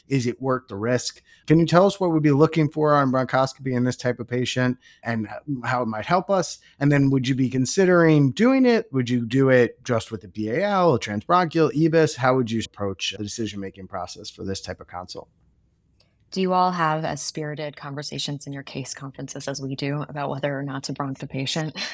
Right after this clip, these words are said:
Speaker 2: <laughs> So this is always, this is where the art, the art of medicine piece comes in. And there, there are, uh, oftentimes multiple right ways to get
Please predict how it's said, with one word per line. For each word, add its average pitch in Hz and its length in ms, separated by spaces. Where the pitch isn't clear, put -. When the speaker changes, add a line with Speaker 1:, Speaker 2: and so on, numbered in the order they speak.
Speaker 2:
<laughs> 277 100
So 190 80
this 185 180
is 196 120
always, 156 540
this 240 140
is 277 120
where 277 180
the 233 220
art, 165 540
the - 120
art 143 180
of 139 100
medicine 139 380
piece - 260
comes 131 260
in. 135 300
And 190 140
there, 247 260
there 208 160
are, 208 320
uh, 208 80
oftentimes 208 600
multiple 160 420
right 131 260
ways - 380
to - 100
get 135 240